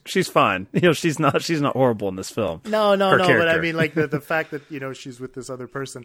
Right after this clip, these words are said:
Speaker 1: Mm-hmm,
Speaker 2: and
Speaker 1: sure.
Speaker 2: uh, I was just in a, in a very toxic relationship, and I wasn't necessarily ready to get out of it. I was calculating a little bit how I wanted to get out of the relationship so I could actually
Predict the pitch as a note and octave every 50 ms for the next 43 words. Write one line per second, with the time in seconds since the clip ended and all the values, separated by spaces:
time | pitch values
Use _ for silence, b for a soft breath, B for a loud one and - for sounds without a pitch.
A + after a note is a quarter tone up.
0 | - - A#2+ B2+ B2 C#3 C3+ B2+ - D3 D3+ D#3 B2 G#2 F2 D#3 D#3+ D#3 D3 D3
1 | C#3+ C#3+ D3+ D3 D#3 F3 G#3 G#3+ G3 - C4 C4 - C4+ A#3 G#3 G3 F3+ D#3+ E3
2 | D#3+ C#3+ D#3 D3+ D3+ C#3+ - D3 C3+ C#3 - - C#3 - C3 B2 B2 A#2+ B2 -
3 | C#3 C3 - - D3+ D3+ - D#3+ D#3 C#3+ C#3 C3+ C3+ C#3 C3+ B2+ B2+ C3 C3 B2+
4 | C3 B2+ B2 D3 D3+ D3+ F3 D#3 E3+ D#3 D3+ - D#3+ C#3+ - D#3+ D3+ D3+ C#3+ B2+
5 | C#3 D3 D#3+ E3 D3 C#3+ C3 - C#3+ D3+ E3 F3 E3 C#3+ C#3 C3+ C3+ B2+ B2 A#2
6 | - - E3+ D#3+ G#3 G3+ - - - E3 F3 F3 - F#3 D#3+ D3+ C#3 C#3+ C3+ C3+
7 | C3+ C#3+ C#3+ C3+ C3+ C#3+ C#3 _ - - - D3 C#3+ C3 B2+ B2 C#3+ - C3+ C3
8 | C3 C3 C#3+ D3 D3+ C#3+ - C#3+ C#3+ C3+ C3+ C3 B2 B2 B2+ C3 C#3 C3+ - C3+
9 | - - C#3+ - - C#3 B2+ B2+ - C3 C3 C3+ - - - C3 A2+